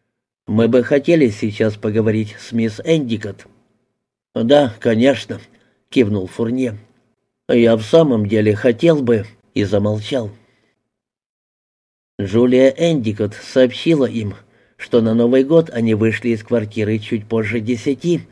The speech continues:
и поехали на вечеринку домой к её подруге по имени Сара Эпштейн, которая жила по адресу бульвар Вашингтона, семь тысяч сто тридцать три,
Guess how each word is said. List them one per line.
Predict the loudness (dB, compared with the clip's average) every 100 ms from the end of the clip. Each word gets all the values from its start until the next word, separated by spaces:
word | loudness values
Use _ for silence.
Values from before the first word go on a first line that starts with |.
| _ _ _ _
и | 0
поехали | 2 2 0 -2 -2 -2
на | 0
вечеринку | -2 -2 -2 0 -2 -2 -2
домой | 0 0 -2
к | -4
её | -4 -2 0
подруге | -2 0 -2 -2 -6 -10 _ _ 0
по |
имени | 2 2 0 -2 -4 -6 -18 _
Сара | -2 0 2 0 -2
Эпштейн, | -6 -4 2 2 0 -10 _ _ _ _ _ _ _
которая | -2 0 2 0 0
жила | 0 2 2
по | 0
адресу | 0 0 -4 -2 -4
бульвар | -2 -2 0 0 2
Вашингтона, | 0 0 -4 -8 -6 -6 -6 -10 _ _ _ _
семь | -2 2 2
тысяч | 0 -6 -4 -8
сто | -6 -6 -4
тридцать | -6 -4 -4 -4
три, | -2 -2